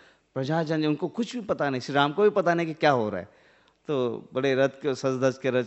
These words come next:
के ऊपर जा रहे हैं और सब प्रजा प्रसन्न है कि चलो श्री राम आज राज्याभिषेक होने वाला है। सब अलग-अलग प्रकार के मंत्र, मंत्रणा करते हैं, बातचीत करते हैं।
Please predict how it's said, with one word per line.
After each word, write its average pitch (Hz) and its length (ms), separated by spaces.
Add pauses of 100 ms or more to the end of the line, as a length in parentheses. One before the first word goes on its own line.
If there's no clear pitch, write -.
के 135 80
ऊपर 117 260
जा 120 220
रहे 117 160
हैं 110 320 (420)
और 117 320
सब - 280
प्रजा 147 240
प्रसन्न 139 480
है 127 180
कि 123 140
चलो 127 460
श्री 120 160
राम 127 220
आज 123 280 (320)
राज्याभिषेक 120 560
होने 120 220
वाला 117 260
है। 113 420
सब 117 240
अलग-अलग 123 400
प्रकार 117 280
के 113 100
मंत्र, 113 320
मंत्रणा 117 540
करते 117 300
हैं, 113 320 (300)
बातचीत 113 380
करते 117 280
हैं। 110 320